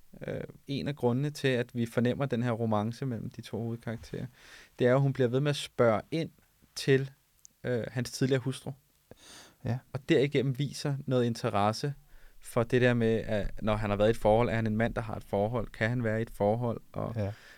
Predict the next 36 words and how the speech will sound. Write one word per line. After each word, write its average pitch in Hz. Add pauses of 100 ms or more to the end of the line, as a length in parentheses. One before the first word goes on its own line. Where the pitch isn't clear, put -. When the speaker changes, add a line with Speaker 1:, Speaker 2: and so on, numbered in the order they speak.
(160)
Speaker 1:
det 120
bliver 131
ikke 139
sagt 127
direkte. 139 (460)
Altså 120
Speaker 2:
Nej, 113 (240)
nej. 101 (960)
Men 120
hun 120
spørger 185
faktisk 160
på 151
et 131
tidspunkt, 156
Joseph, 131 (260)
"Elskede 165
du 143
hende?" 87 (100)
Speaker 1:
Ja. 117 (640)
Speaker 2:
Og 117
så 131
siger 127
han, 117 (180)
"Jeg 104
elskede 113
hende, 113 (680)
og 92
jeg 85
hadede 87
hende." 87 (100)
Speaker 1:
Ja, 117
det 120
er 123
helt 131
tydeligt. 113